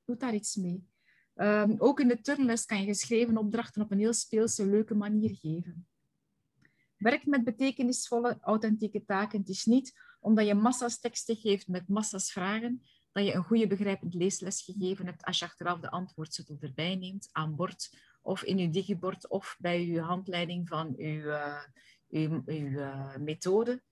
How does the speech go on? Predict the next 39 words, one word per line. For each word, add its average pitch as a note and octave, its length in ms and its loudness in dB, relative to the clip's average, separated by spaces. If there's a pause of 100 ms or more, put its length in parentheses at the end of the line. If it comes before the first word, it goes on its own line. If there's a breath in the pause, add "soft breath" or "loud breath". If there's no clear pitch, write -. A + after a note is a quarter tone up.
(240)
Dat E3 140 -2
is E3+ 160 0
zeker G3 280 0
geen D#3+ 180 -4
goede D#3 240 -4
begrijpend C#3 500 -8
leesles. - 580 -10 (680 soft breath)
Eh, A#3+ 300 10
zorg C4+ 300 4
voor D4 200 -2
gevarieerde B3+ 600 4
boeken, A#3+ 400 -2
gevarieerde G#3 640 0
verhalen. G3 540 -4
Zorg G#3 260 -2
voor G#3 180 -4
een G3 100 0
rijk G3 340 -2
boekenaanbod G3 720 -4
in, F#3 320 -4
eh, F3+ 200 -6
op E3+ 140 -2
de E3 80 -4
school. F#3+ 400 0
Werk G3+ 220 2
eventueel G#3+ 360 2
samen G#3+ 260 4
met G#3+ 100 4
de G3+ 60 -2
bibliotheek. G3+ 800 0
Daar G3+ 100 -6
hebben F#3 220 -6
we F3 60 -8
het E3+ 60 -4
nog - 80 -12
niet G3 120 4
over G#3 200 -4
gehad G3+ 280 -8
ook. A#3 300 -4